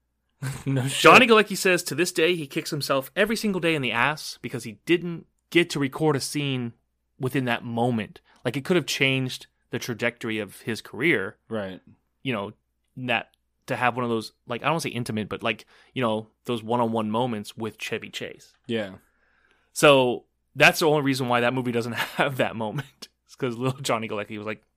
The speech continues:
Speaker 2: "Eh, I
Speaker 1: No
Speaker 2: don't want
Speaker 1: shit.
Speaker 2: to," <laughs> basically. Yeah. So there's that. But again, like saying, Chevy Chase took, took him under his wing, started like, "Let me teach you about comedic timing." And, and in one scene where he's like,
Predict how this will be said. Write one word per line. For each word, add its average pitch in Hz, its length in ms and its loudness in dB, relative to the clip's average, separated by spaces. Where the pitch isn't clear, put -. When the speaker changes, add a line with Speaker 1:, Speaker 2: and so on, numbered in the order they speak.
Speaker 2:
"Eh, 208 240 4
I - 60 2
Speaker 1:
No 165 40 8
Speaker 2:
don't 123 100 6
want 117 120 2
Speaker 1:
shit. 123 220 0
Speaker 2:
to," 170 100 4
<laughs> - 0 -
basically. 120 540 -2
Yeah. 147 260 4
So 165 600 6
there's 160 240 0
that. 131 360 4
But - 180 8
again, 185 220 6
like 160 140 6
saying, 196 300 4
Chevy 214 180 2
Chase 196 200 0
took, - 280 -2
took - 140 -4
him 208 100 4
under 190 160 4
his 165 120 -2
wing, 117 200 -2
started 135 260 -4
like, 113 340 -2
"Let 113 80 -10
me 143 80 -6
teach 156 140 -8
you 160 80 -4
about 135 160 -4
comedic 151 220 -6
timing." 107 420 -4
And, - 120 -16
and 127 440 0
in 139 160 -2
one 233 240 2
scene 165 380 -2
where 139 140 -2
he's 131 160 -6
like, 110 340 -4